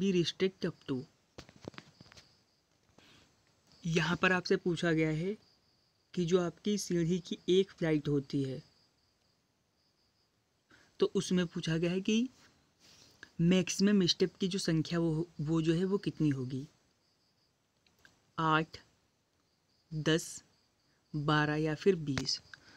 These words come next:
तो उसमें जो है maximum step की संख्या होगी आपका option number सी जो है बिल्कुल right होगा,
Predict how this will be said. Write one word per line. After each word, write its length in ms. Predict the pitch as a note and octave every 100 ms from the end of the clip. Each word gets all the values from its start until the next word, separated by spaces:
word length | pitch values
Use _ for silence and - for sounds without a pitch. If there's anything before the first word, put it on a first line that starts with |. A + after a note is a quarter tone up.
| _
तो 60 | E3
उसमें 240 | D3+ E3 D#3+
जो 100 | E3+
है 60 |
maximum 500 | E3 D3+ - E3+ E3+
step 240 | D#3 E3+ -
की 100 | E3
संख्या 340 | D#3+ D3+ D#3+
होगी 180 | E3 D#3+
आपका 240 | D3+ -
option 220 | D3+ - D3+
number 220 | D3+ D3
सी 240 | - F3
जो 100 | E3+
है 60 | E3+
बिल्कुल 320 | D#3 C#3 C#3+
right 260 | D3 D#3+ E3+
होगा, 260 | E3+ F#3